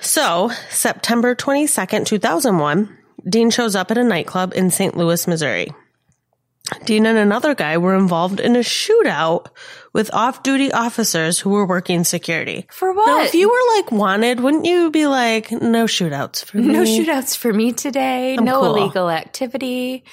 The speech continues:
Speaker 1: Right.
Speaker 2: I'm gonna lay low.
Speaker 1: Right. I'm just like, "You moron."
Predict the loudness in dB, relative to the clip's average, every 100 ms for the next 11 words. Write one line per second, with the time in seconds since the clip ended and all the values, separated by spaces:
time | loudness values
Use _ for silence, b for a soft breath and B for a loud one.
0 | -6 -2 0 0 0 0 -2 -2 -2 0
1 | 0 -2 -2 0 -2 -2 -2 -2 0 0
2 | -2 -8 -8 -6 -6 -2 0 0 -2 -2
3 | -2 -2 -2 -4 -2 -4